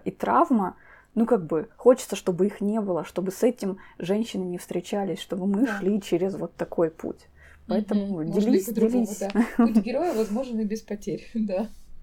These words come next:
Speaker 1: Да, да, да, да, да, да, да. Для нас это прям вообще новинка. Очень хорошая формулировка у тебя. Интересно,
Speaker 2: Мгм.
Speaker 1: Люба, м,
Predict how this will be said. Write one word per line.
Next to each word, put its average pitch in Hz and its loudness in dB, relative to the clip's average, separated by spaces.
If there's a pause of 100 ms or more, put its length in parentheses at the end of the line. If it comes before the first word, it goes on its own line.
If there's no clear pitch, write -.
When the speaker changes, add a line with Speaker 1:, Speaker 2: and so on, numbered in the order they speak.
(160)
Speaker 1:
Да, 202 0
да, 214 4
да, 196 0
да, 202 -2
да, 196 0
да, - -
да. 190 2
Для 165 2
нас 226 4
это 196 -4
прям 202 -4
вообще 185 -6
новинка. 185 -2
Очень 190 -2
хорошая 190 -6
формулировка 185 -4
у - -12
тебя. - -6 (320)
Интересно, 240 4
Speaker 2:
Мгм. - 4
Speaker 1:
Люба, 202 2 (340)
м, 190 -2